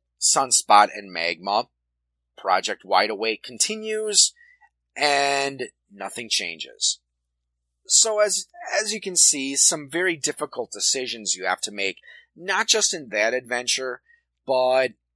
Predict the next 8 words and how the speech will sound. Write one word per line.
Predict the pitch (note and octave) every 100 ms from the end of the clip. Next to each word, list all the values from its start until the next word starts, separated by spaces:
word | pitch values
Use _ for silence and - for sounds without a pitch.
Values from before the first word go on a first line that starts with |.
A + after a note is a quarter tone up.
| _ _ _ _
really | D#3+ E3+ E3
you | D3 C3+
have | C3 B2
to | -
make | B2+ B2 B2
some | C3 A2+
difficult | A#2 C3 B2 B2 -
decisions | G#2+ - D3 C3+ A#2+ A#2+ -